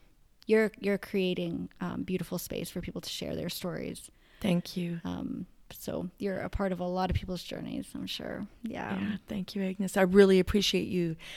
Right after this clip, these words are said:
Speaker 2: being here today and, and
Speaker 1: Thank you.
Speaker 2: sharing so much. And yeah, it's,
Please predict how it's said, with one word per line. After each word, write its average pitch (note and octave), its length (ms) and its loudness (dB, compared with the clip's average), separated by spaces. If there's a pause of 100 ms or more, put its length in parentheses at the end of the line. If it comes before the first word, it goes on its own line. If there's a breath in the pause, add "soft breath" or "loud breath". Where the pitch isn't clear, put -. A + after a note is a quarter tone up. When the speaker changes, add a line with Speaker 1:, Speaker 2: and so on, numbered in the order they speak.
(340 loud breath)
Speaker 2:
being A#3 320 12
here A#3 220 10
today A3 640 6
and, F#3+ 220 4
and - 60 -4
Speaker 1:
Thank F3 180 4
you. E3+ 60 4
Speaker 2:
sharing F#3 520 8
so F3+ 260 2
much. F3 420 0
And F3 360 0 (600 loud breath)
yeah, F3 300 8
it's, - 420 0